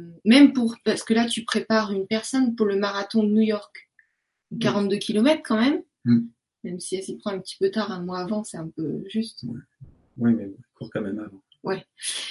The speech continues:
Speaker 1: Et, et ben, pareil, là, il faut d'abord, euh, pour plus de facilité pour elle, tu lui as,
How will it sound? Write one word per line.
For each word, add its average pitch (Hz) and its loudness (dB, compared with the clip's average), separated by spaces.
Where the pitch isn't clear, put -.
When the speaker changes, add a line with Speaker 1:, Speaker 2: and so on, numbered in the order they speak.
Speaker 1:
Et, 220 6
et 220 6
ben, 196 2
pareil, 233 4
là, 220 4
il 226 4
faut - 0
d'abord, 233 0
euh, 180 -4
pour 196 -14
plus 247 -2
de 220 2
facilité 202 -4
pour 196 -4
elle, 262 0
tu - -6
lui 190 2
as, 175 -4